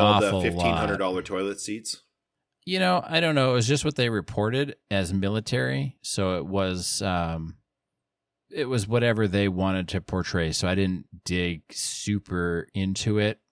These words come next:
Speaker 1: Sure.
Speaker 2: In, in a sense, but I remember looking at it with kind of a critical eye and not delving in to find, like, ghost funds or whatever, hidden funds. I found that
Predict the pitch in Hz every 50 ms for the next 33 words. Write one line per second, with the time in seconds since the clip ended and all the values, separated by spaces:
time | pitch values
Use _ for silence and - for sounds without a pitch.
0 | _ _ - - - 92 85 80 78 - - _ _ _ 143 117 120 135 - -
1 | 120 117 113 104 - 135 123 120 - - 127 123 120 120 123 123 127 120 117 107
2 | 101 107 104 - 113 107 104 101 98 95 95 95 95 92 92 95 92 90 90 90
3 | - - - 104 95 90 82 82 - - 95 92 - 85 80 - - 82 82 82
4 | 80 80 80 82 82 82 82 - _ _ - 95 92 90 87 82 85 82 80 -
5 | - _ _ _ - 95 98 101 101 104 101 - 95 107 104 98 98 87 98 92
6 | 90 90 92 90 87 87 - - 95 90 87 87 87 87 87 87 82 - - -
7 | - 98 85 85 78 - - 87 87 87 - - - - - 90 85 82 82 82
8 | 82 80 - 101 98 101 104 104 90 87 82 78 82 82 82 80 78 - - 113
9 | 101 92 92 90 82 - - 92 85 82 80 78 80 80 - - - _ _ _
10 | - 95 90 - - 101 92 87 87 87 87 82 - - 87 82 82 82 82 85
11 | -